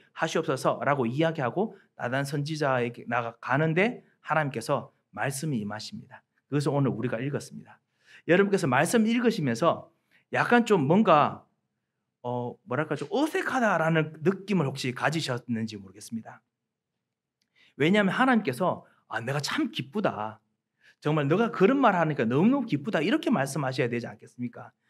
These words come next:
그런데 하나님께서 마치 꾸중하시듯이 하나님 말씀에 얼마나 권위가 있고 위엄이 있으십니까? 말씀 한마디면, 말씀 한마디가 완전히 성취되고 이루어지고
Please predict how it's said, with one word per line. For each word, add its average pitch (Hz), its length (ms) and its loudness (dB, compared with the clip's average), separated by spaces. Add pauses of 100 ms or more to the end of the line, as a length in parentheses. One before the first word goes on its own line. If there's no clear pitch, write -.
(180)
그런데 180 280 2
하나님께서 147 600 0 (240)
마치 160 440 0
꾸중하시듯이 233 960 -4 (280)
하나님 269 360 2
말씀에 147 320 0
얼마나 208 500 4
권위가 147 380 0
있고 110 380 -6
위엄이 202 320 0
있으십니까? 113 600 -12 (340)
말씀 208 380 0
한마디면, 208 720 4
말씀 180 300 0
한마디가 185 360 0
완전히 202 460 -2 (120)
성취되고 247 580 0
이루어지고 139 640 0